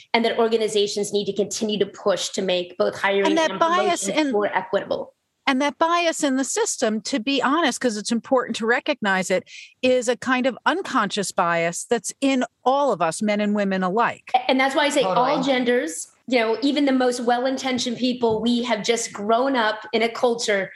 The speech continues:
Speaker 1: that signals to us men are better leaders. And so we kind of go into the workplace with this deep-seated belief. Um, so, you know, organizations are doing a lot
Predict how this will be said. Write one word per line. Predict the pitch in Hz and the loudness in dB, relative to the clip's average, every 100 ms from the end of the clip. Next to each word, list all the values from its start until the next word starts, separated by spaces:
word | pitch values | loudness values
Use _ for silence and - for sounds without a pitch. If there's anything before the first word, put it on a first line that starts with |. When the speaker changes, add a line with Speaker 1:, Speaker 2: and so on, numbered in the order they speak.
| - - | -18 -2
Speaker 1:
that | 233 | -2
signals | - 240 233 262 254 247 | 2 0 2 2 0 0
to | 269 - | -2 2
us | 208 196 196 - - - | 2 2 -2 -8 -20 -6
men | 208 208 | 0 2
are | 220 | 2
better | 208 208 196 | 2 0 0
leaders. | 196 175 175 - - | -2 -4 -4 -6 -4
And | 214 | -2
so | - 220 | 0 0
we | 208 | 0
kind | 226 220 202 | -2 -2 0
of | |
go | 180 233 254 | 2 2 2
into | 254 247 240 220 233 | 2 2 2 0 -2
the | 214 | 0
workplace | 202 214 214 208 196 180 170 - - - - | 0 -2 -2 -2 0 0 -4 -12 -16 -18 -2
with | 214 | 2
this | 226 208 | 2 0
deep-seated | 202 247 247 - 226 208 | 0 0 -2 -2 0 0
belief. | 180 185 180 - - _ - - - | 0 -2 -2 -4 -10 _ -18 -16 -2
Um, | 226 220 226 - - _ _ - | 0 0 -2 -6 -20 _ _ -14
so, | - 262 262 254 - | -2 2 2 0 0
you | 262 | 0
know, | 226 | 2
organizations | 269 285 302 247 233 233 226 | 0 2 0 0 0 -2 -2
are | 214 | 0
doing | 214 208 208 | 0 0 0
a | |
lot | 208 180 160 240 | 0 0 0 -4